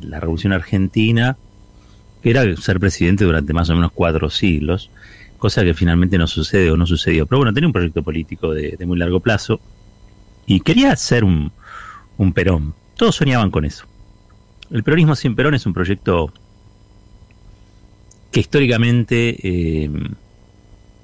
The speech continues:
han tratado de recrear distintas f-, facciones, desde el radicalismo o incluso hasta desde los militares, ¿no?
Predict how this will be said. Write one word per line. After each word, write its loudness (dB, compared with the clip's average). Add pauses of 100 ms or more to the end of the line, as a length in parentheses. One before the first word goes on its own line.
(640)
han 0
tratado 2
de 2
recrear 0
distintas 0
f-, -20
facciones, -2
desde 0
el 0
radicalismo 2
o 0
incluso -2
hasta -2
desde 2
los -2
militares, -2
¿no? -8